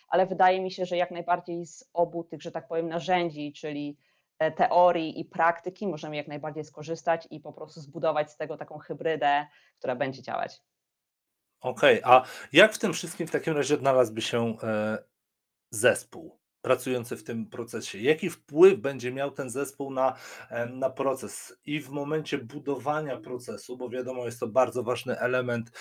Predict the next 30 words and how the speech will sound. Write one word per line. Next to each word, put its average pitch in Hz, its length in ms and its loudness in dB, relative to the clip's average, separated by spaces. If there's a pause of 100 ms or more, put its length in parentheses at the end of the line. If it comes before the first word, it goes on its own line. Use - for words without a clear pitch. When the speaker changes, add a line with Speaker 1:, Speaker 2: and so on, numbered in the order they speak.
(220)
Speaker 2:
tak 117 120 0
jakby 120 280 4
całości, 117 640 2
ale 135 180 4
potem 151 340 -2
również 151 600 0
w 143 260 2
realizacji, 151 680 6
czy - 120 -12
tam 131 160 2
w - 80 -20
pracy 147 320 6
w - 80 -6
tym, 120 200 -2 (280)
e, 117 180 2
procesie, 120 500 -2
bo 123 100 -4
wiadomo, 170 340 4
zes-, 135 280 -2
zespół 135 380 2
też 117 120 0
się 113 220 0
zmienia, 123 460 2
zmieniają 120 340 -4
się 117 180 -8
potrzeby, 117 500 0
zmieniają 123 380 -2
się 113 160 -4
ludzie, 123 440 4 (340)
wiesz, 127 340 4